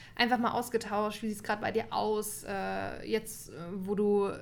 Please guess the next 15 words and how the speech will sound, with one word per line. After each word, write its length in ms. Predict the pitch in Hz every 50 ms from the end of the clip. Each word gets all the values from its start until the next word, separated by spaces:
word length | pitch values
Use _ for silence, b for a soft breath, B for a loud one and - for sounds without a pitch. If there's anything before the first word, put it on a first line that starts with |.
| - -
ne, 180 | 214 226 233
in 60 | 214 208
den 80 | 202
nächsten 460 | 202 196 190 - - 214 208 208 202
oder 140 | 196 202 196
in 100 | 185 190
diesen 140 | 190 190 196
letzten 340 | 202 202 202 - - 196 190
Wochen 280 | 196 190 - 208 202
gestartet 640 | 196 160 - - 196 180 208 - - - 220 185 -
bist, 400 | - 202 202 196 - - - -
erste 260 | - - 180 - 214
Schritte 300 | 202 - 226 214 220 214
gemacht 340 | 190 190 190 185 180 - -
hast, 260 | 208 196 196 - B